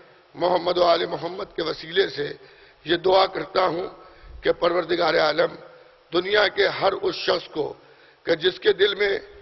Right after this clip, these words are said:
विलायत आले मोहम्मद है, परवरदिगार आलम उसे सेहत व सलामती, तंदुरुस्ती अता फरमाए।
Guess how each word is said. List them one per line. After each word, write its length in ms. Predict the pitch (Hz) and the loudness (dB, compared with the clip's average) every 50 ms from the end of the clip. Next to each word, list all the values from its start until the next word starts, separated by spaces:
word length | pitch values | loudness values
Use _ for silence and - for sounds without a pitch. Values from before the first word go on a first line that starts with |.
| - - - - - 147 | -20 -20 -20 -14 -2 0
विलायत 500 | 175 180 185 190 196 208 208 190 - 180 190 | 2 4 6 6 6 6 4 4 2 2 4
आले 240 | 170 180 180 175 156 | 4 4 4 2 0
मोहम्मद 480 | 160 175 143 147 175 180 - - - - | -2 -4 -8 -8 -8 -6 -6 -6 -4 0
है, 160 | 151 156 160 156 151 - - - - - _ _ _ - | 0 0 0 -2 -6 -10 -18 -20 -20 -20 _ _ _ 0
परवरदिगार 640 | 185 180 180 185 175 170 175 175 175 170 170 170 | 0 2 2 0 0 2 2 4 4 4 4 4
आलम 380 | 175 170 165 165 170 165 156 156 - - - - - - - _ - | 4 2 4 4 2 0 0 -4 -14 -18 -20 -20 -20 -20 -20 _ -2
उसे 300 | 170 165 - 180 165 160 | -2 0 0 -2 -2 -2
सेहत 380 | - - 170 151 156 165 - - | -2 0 2 2 2 2 0 -2
व 100 | 165 156 | -4 -4
सलामती, 640 | - - 147 147 143 143 135 131 - - 160 160 147 - - - - - - _ _ - | -2 -2 0 0 0 0 -2 -4 -10 -10 -10 -10 -10 -10 -14 -18 -20 -20 -20 _ _ 0
तंदुरुस्ती 640 | 139 147 147 160 170 170 175 - - - 147 170 160 147 - - - - | 0 0 0 -2 -4 -4 -4 -6 -8 -8 -8 -6 -6 -6 -8 -12 -4 -4
अता 240 | - 147 - 160 151 | 0 2 2 2 2
फरमाए। 540 | 139 - 131 127 127 131 135 131 135 135 120 | 0 -2 -4 -4 -2 -2 -4 -4 -4 -6 -8